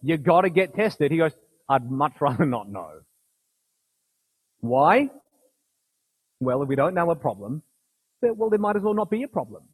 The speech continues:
right? Quite clever, isn't it? Don't test, not there. Let me ask this question.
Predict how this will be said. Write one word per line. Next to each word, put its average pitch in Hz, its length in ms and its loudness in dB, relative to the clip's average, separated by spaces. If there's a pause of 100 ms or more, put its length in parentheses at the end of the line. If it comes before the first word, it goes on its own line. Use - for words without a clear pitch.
right? 143 300 -8 (520)
Quite 139 200 -4
clever, 151 360 -4
isn't 156 200 -6
it? 101 160 -12
Don't 127 240 -4
test, 190 280 -4 (340)
not 117 180 -12
there. 185 300 -4 (3000)
Let 170 120 0
me 175 120 0
ask 147 200 0
this 127 160 -2
question. - 540 -14